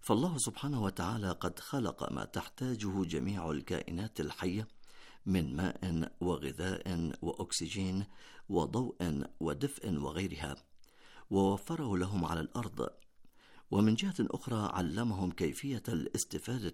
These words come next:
منها. فالطفل الذي يولد يوفر الله له الحليب في صدر أمه،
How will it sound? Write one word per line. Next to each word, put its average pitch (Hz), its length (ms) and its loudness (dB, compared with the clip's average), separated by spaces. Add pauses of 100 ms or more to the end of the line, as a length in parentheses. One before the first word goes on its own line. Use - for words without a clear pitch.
منها. 76 300 -4 (920)
فالطفل 160 480 0
الذي 107 340 4
يولد 92 580 2 (140)
يوفر 98 560 4
الله 85 480 0
له 98 200 0
الحليب 87 520 -2
في 80 200 -2
صدر 98 400 -2
أمه، 95 280 4